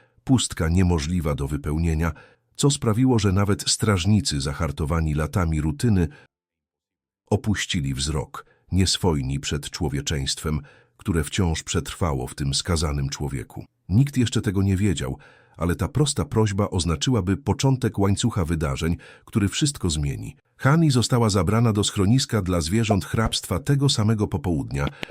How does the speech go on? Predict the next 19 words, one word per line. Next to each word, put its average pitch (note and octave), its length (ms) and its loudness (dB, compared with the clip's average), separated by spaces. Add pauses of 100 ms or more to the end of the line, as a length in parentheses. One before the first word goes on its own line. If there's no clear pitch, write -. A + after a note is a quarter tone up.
(220)
gdy F2 280 2
aresztowano F2+ 640 0
Raymonda. A1+ 600 -4 (380)
Nic C#3 320 4
nie G#2 120 4
rozumiała. C#2+ 600 -2 (300)
Tego G#2+ 260 2
ranka A2 420 2
wyszła F#2 360 0
na E2 120 4
spacer F2 500 0
ze D2+ 120 0
swoim D#2+ 320 0
właścicielem, C#2+ 680 -2 (380)
szczęśliwa A#2 640 2
jak F#2+ 200 0
zawsze, - 460 0 (280)
merdając A2 680 2
ogonem, B1+ 480 -2